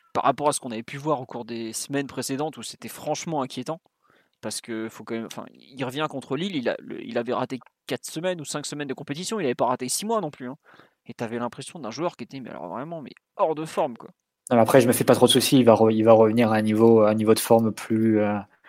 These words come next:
Speaker 2: plus correct au fil de la, aux forces de, d'enchaîner les matchs et, et forcément, il va, il va nous en faire gagner d'autres, hein. Il y a, il y a aucun souci là-dessus, mais c'est plus moi ce qui me,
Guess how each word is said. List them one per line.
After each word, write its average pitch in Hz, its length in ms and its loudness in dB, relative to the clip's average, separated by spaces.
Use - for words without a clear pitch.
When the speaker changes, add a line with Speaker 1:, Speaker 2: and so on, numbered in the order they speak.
Speaker 2:
plus - 160 -6
correct 117 420 8
au 113 40 0
fil 113 180 -4
de 113 60 6
la, 101 340 2
aux 104 40 -4
forces 107 300 -2
de, 104 200 0
d'enchaîner 107 400 -2
les 110 100 4
matchs 127 340 4
et, 101 340 -2
et 107 60 -10
forcément, 127 500 6
il 120 80 6
va, 110 240 8
il 110 100 4
va 117 100 6
nous 120 180 0
en 117 40 6
faire 117 180 4
gagner 117 220 4
d'autres, 120 280 4
hein. 110 140 -8
Il 107 40 -10
y 104 40 -2
a, 101 200 -4
il 104 40 -2
y 107 40 2
a 110 60 4
aucun 110 220 0
souci - 260 -6
là-dessus, 117 280 2
mais 107 80 0
c'est 110 140 -4
plus 139 260 0
moi 127 140 8
ce 131 80 -2
qui 117 120 0
me, 110 360 2